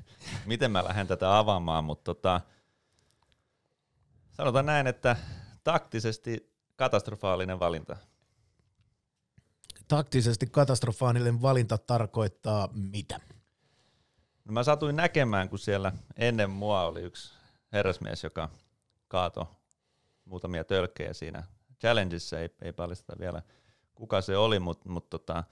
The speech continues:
Speaker 1: kaikki tölkit, jotka hän kaatoi, niin ne tuli niinku takaseinän kautta osumatta, niinku itse syöttö ei osunut niihin tölkkeihin. Ja siitä sit vedin sellaisen johtopäätöksen, että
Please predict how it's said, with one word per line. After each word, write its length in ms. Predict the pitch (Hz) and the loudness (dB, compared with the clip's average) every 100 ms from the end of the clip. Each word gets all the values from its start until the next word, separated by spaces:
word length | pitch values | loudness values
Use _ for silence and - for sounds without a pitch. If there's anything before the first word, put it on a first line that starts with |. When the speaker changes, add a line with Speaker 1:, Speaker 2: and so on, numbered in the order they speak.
| _ _ _ _ _ _ _ _ | _ _ _ _ _ _ _ _
Speaker 1:
kaikki 520 | - 143 139 - 117 104 - | 4 4 2 -2 -4 -4 -6
tölkit, 380 | 113 113 101 85 | -4 -2 -4 -4
jotka 240 | 92 - | -6 -6
hän 120 | 95 | -8
kaatoi, 440 | 95 101 95 87 101 | -2 0 0 -2 -8
niin 100 | 98 | -8
ne 80 | 85 | -10
tuli 260 | 95 95 | -8 -8
niinku 340 | 107 110 120 110 - _ _ _ | -8 -8 -8 -10 -14 _ _ _
takaseinän 580 | 127 127 101 90 85 85 | -2 0 0 -2 -4 -2
kautta 560 | 95 87 82 - 80 87 _ _ _ | 2 2 0 -10 -14 -14 _ _ _
osumatta, 600 | 82 95 98 98 92 90 - - | -10 -6 -6 -6 -8 -8 -12 -12
niinku 280 | 101 101 - _ _ _ | -10 -10 -16 _ _ _
itse 220 | 98 - | -20 -16
syöttö 540 | 101 135 135 101 - 82 | -8 0 2 2 0 0
ei 80 | |
osunut 300 | 80 78 82 | 0 -4 -10
niihin 180 | 76 78 | -10 -10
tölkkeihin. 680 | - 80 82 - - 78 - | -6 -4 -4 -8 -12 -10 -10
Ja 140 | - - - _ _ | -8 -10 -14 _ _
siitä 280 | - 135 110 | -4 0 0
sit 140 | 104 123 | -2 -2
vedin 180 | 117 | -2
sellaisen 300 | 110 117 107 | 0 -2 0
johtopäätöksen, 800 | 113 117 - 107 85 80 - 82 | 2 2 0 -2 -2 -2 -6 -6
että 160 | 78 - | -8 -10